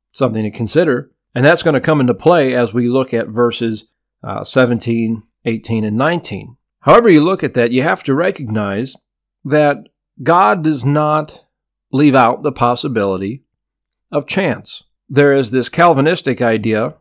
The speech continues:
that saturates Christianity that in order for something to happen and take place, God's hand is in every little detail. God does not need to micromanage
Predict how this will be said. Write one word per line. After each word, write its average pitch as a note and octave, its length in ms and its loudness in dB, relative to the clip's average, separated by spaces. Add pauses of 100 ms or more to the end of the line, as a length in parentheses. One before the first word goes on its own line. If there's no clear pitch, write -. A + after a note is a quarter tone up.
(120)
that A2+ 160 -4
saturates B2 680 -2
Christianity A#2+ 920 -4 (380)
that B2+ 220 0
in C3 100 2
order F#3+ 220 4
for F3 160 -4
something D#3 360 -2
to A2+ 120 -2
happen C#3 360 -2
and A2+ 120 -2
take C3 260 -4
place, A#2+ 520 -2 (380)
God's C#3+ 360 2
hand C3 320 2
is A#2 100 0
in A#2+ 140 0
every C3+ 320 2
little A#2 200 0
detail. A#2 600 -4 (280)
God D#3+ 280 4
does G#3 160 0
not G3+ 240 0
need E3 480 2 (160)
to B2+ 180 2
micromanage A2 1000 0